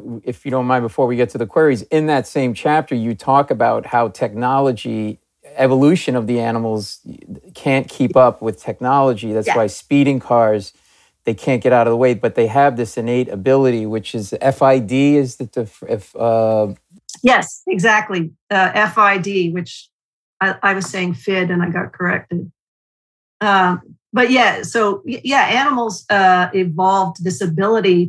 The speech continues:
Speaker 2: to look up from what they're doing, like, say, eating a carcass or whatever, or they're doing, and, and to look at, uh, uh, they see a predator and they're like, "Uh-oh,"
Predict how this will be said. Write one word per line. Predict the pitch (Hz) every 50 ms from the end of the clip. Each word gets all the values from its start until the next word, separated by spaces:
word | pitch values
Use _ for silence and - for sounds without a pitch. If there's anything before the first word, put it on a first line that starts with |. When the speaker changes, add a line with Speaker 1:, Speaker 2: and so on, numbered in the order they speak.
| -
Speaker 2:
to | - 196 185 180 175 170 156 - _ _ _ _ _ -
look | 208 240 247 254
up | 254 240 - -
from | - - 208 202 196
what | 196 208 202 -
they're | 202 190 180
doing, | 175 180 180 175 185 226 285 302
like, | 240 175 175 160 -
say, | - 190 180 175
eating | - - 180 175 180 175 175 175 170 170 165 _ _ _ _ _ _
a | - 196
carcass | - - 180 175 170 - 226 220 - -
or | 185 175
whatever, | 175 175 175 175 196 202 202 185
or | 180 180
they're | 175 170 175 170
doing, | 160 175 180 185 214 262 262
and, | 202 190 185 180 - _ _ _ _ -
and | 220 220 185
to | - 208
look | 208 226 277 294 -
at, | 247 220 202 - _ _
uh, | 202 202 202 -
uh, | - 196
they | 190 208
see | 185 - 294
a | 247 233
predator | - - 262 302 277 247 190 185 185
and | 180 180
they're | 175
like, | 180 180 165
"Uh-oh," | 196 254 302 202 220 208 196 202 196 _